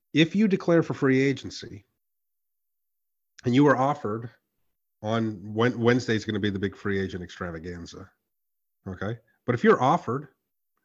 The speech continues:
and the qualifying offer, the highest qualifying offer is by a team that you don't want to go to, you can decline. At which point you play that season as a free agent.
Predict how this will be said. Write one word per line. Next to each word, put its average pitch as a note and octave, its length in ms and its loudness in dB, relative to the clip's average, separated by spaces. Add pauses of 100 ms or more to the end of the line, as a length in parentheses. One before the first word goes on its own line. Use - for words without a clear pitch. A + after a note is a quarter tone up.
(300)
and A2+ 180 -2
the G#2+ 40 -2
qualifying B2+ 720 2 (120)
offer, B2 520 -2
the A2 60 -4
highest C3+ 440 -2
qualifying A#2+ 500 -4
offer A2 280 -4
is G2 100 -6
by A2+ 200 -2
a G#2+ 40 -4
team C#3+ 240 0
that G#2+ 100 -2
you D#3+ 160 2
don't G#3+ 180 8
want F3 220 2
to F3 60 2
go D#3+ 200 0
to, A2 280 -10 (2250)
you B2+ 120 -2
can D#3+ 120 -2
decline. D3+ 480 -4 (2000)
At A2 80 2
which B2 180 2
point C#3+ 300 0
you C3 420 2
play C3 220 4
that C#3+ 180 0
season C3+ 300 -2
as B2+ 180 -2
a B2 40 -6
free C3 260 -4
agent. D3 260 -10